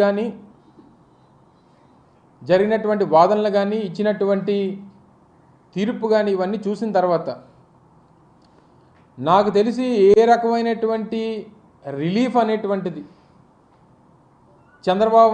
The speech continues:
నాయుడు గారికి కలగలేదు అనేటువంటిది నా అభిప్రాయం, ప్రజల అభిప్రాయం,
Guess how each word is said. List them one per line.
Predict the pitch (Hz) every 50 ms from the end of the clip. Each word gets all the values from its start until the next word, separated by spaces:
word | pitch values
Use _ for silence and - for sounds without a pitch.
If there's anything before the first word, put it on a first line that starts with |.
| 214
నాయుడు | 214 208 208 196 196
గారికి | 196 202 190 190 180 165 - 208 233 262 254 - - - _ _ _ _ _ _
కలగలేదు | - 165 170 202 208 214 220 214 214 208 202 214 208 196
అనేటువంటిది | 196 196 190 190 180 185 185 180 170 190 196 254 262 247 - - _ _ _ _ _ -
నా | 139 151 170 190 190
అభిప్రాయం, | 196 202 196 202 190 190 202 214 247 269 - - - _ _ -
ప్రజల | 156 160 175 196 196 196
అభిప్రాయం, | 190 190 170 185 190 190 202 226